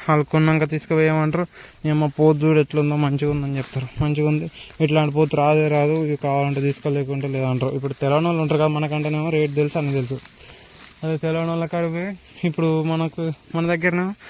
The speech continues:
వాళ్ళు పదివేలు అంటే పదివేలకే తీసుకుంటారు, పదకొండు వేలు అంటే ఏ పదివేలు అయితే తీసుకుంటాం, లేకపోతే లేదంటారు. అదే వేరేటోళ్ళు, తెలంగాణ వాళ్ళు, ఇప్పుడు సిటీలో ఉండేటోళ్ళు ఇట్లా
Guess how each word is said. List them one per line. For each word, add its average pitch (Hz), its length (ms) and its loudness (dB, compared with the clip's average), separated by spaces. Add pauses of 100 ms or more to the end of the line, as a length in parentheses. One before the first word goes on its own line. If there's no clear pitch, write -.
(360)
వాళ్ళు 165 220 4
పదివేలు 175 440 4
అంటే 180 160 2
పదివేలకే 170 680 2
తీసుకుంటారు, 139 500 -2 (400)
పదకొండు 165 320 2
వేలు 165 200 2
అంటే 170 260 -2 (300)
ఏ 170 100 2
పదివేలు 160 400 2
అయితే 151 200 0
తీసుకుంటాం, 147 480 -4
లేకపోతే 139 340 -4
లేదంటారు. 123 760 -8
అదే 139 220 0
వేరేటోళ్ళు, 156 520 2
తెలంగాణ 151 340 0
వాళ్ళు, 151 160 2
ఇప్పుడు 147 140 -2
సిటీలో 147 340 -4
ఉండేటోళ్ళు 139 360 -2
ఇట్లా 143 200 -4